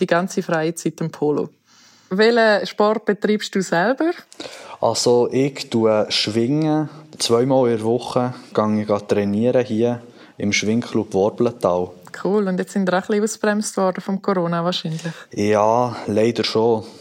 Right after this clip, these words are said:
Speaker 1: Und wie schaust du Sport am Fernsehen?
Speaker 2: Also am Fernsehen schaue ich eigentlich nicht wirklich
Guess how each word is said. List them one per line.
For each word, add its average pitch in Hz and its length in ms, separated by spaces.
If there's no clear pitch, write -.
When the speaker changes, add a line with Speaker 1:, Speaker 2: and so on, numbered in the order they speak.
Speaker 1:
Und 226 200
wie 214 140
schaust 208 480
du 202 360
Sport 190 500
am 185 120
Fernsehen? 254 560
Speaker 2:
Also 123 440
am 117 180
Fernsehen 135 460
schaue 123 220
ich - 140
eigentlich 120 380
nicht 120 320
wirklich 156 480